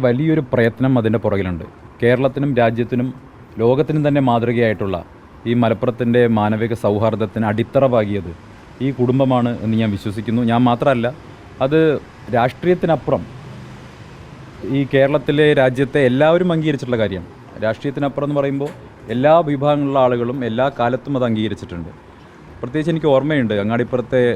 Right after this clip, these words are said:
തളി ക്ഷേത്രത്തിൻ്റെ വാതിൽ, ആ, കത്തി നശിച്ച സമയത്ത് അവിടേക്ക് ആദ്യം ഓടി വ-, ഓടിയെത്തുന്നത് പാണക്കാട് കുടുംബത്തിൽ നിന്ന് ശിഹാബ് തങ്ങളാണ്. അപ്പം അതൊക്കെ വളരെ അത്ഭുതത്തോടു കൂടി കണ്ടു നിന്നിട്ടുള്ള ഒരാളാണ് ഞാൻ. അപ്പം അത്തരത്തിൽ ഒരു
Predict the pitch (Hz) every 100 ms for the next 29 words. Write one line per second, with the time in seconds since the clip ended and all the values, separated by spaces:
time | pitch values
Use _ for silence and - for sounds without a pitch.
0 | - - 113 127 - 123 120 113 117 110
1 | 107 113 92 - - - - - - -
2 | - 110 131 123 135 127 - 123 120 113
3 | 113 113 90 80 - - - - 151 156
4 | 135 139 165 147 127 143 143 - 123 135
5 | 135 135 123 127 127 110 113 117 135 127
6 | 117 117 117 117 113 107 - 113 104 90
7 | 78 - - - - - - 156 175 -
8 | 190 160 165 143 135 143 170 175 170 160
9 | 151 - 139 135 147 143 131 135 117 107
10 | 95 85 - - - - - - 156 147
11 | 180 175 190 185 160 - - - - -
12 | -